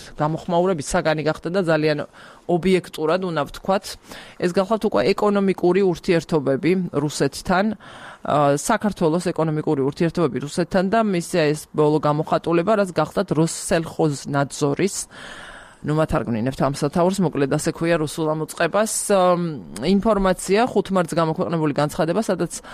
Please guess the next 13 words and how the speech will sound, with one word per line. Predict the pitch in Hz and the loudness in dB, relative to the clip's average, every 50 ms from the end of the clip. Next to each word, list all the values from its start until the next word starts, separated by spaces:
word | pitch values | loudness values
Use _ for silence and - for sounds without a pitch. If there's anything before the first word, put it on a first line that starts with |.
| - - - - - | -16 -16 -14 -4 0
ლაპარაკია, | 151 180 190 - 190 196 208 208 - 185 175 160 156 | 2 2 2 2 0 0 0 0 0 2 2 2 4
რომ, | 147 160 156 156 156 | 4 2 2 2 2
ა, | 151 147 143 143 139 131 - - | 2 4 4 4 4 4 2 0
უქმდება | - - 202 - - 208 185 160 170 156 147 - 196 | -2 -2 -2 2 2 2 4 4 4 2 4 2 0
შეზღუდვები | - - 202 175 156 156 165 147 147 156 151 147 185 220 214 185 | 2 2 0 0 0 0 0 2 2 0 2 2 2 2 2 0
რუსეთში, | 151 - - 165 - - - 160 143 131 - - - - - - - | 0 0 -2 -2 -2 -2 -2 -2 -2 -2 -4 -10 -18 -20 -18 -8 -2
ა, | - 107 117 120 127 107 95 | 0 2 2 2 2 0 -2
მ, | 95 82 69 50 50 50 50 50 53 58 71 85 85 90 95 107 | -6 -10 -12 -12 -14 -16 -16 -16 -14 -12 -12 -10 -8 -6 -4 0
ა, | 123 131 127 127 131 131 131 123 120 120 113 - - - _ _ _ _ _ _ _ _ _ _ _ - - - 143 - - 139 - - - - - - _ _ _ _ _ _ | 2 2 4 4 4 4 4 4 2 2 0 -2 -4 -8 _ _ _ _ _ _ _ _ _ _ _ -20 -20 -18 -18 -18 -18 -20 -20 -20 -20 -20 -20 -20 _ _ _ _ _ _
ჟივატ-, | - - - - 135 131 - - | -20 -12 -8 -6 -4 -4 -6 -6
ამოჩესკეი, | - - 139 143 139 135 - - 127 131 - - - - - 76 - - - - _ _ - - _ _ - - | -4 -4 -2 0 -2 -2 -2 -4 -6 -6 -6 -8 -10 -10 -10 -10 -12 -14 -20 -20 _ _ -20 -20 _ _ -10 -6
დამეხმარეთ. | - 139 123 131 143 - - - 73 62 - - - - - - - _ _ _ - - - - - - - - - - - - - - - - _ _ _ _ - - - - | -6 -4 -4 -4 -8 -8 -8 -10 -10 -10 -10 -12 -14 -18 -20 -20 -20 _ _ _ -20 -18 -16 -16 -16 -16 -16 -18 -20 -20 -20 -20 -20 -20 -20 -20 _ _ _ _ -20 -20 -20 -10
ა, | - - 151 151 147 147 151 156 147 - | -4 0 2 4 4 4 4 2 0 -2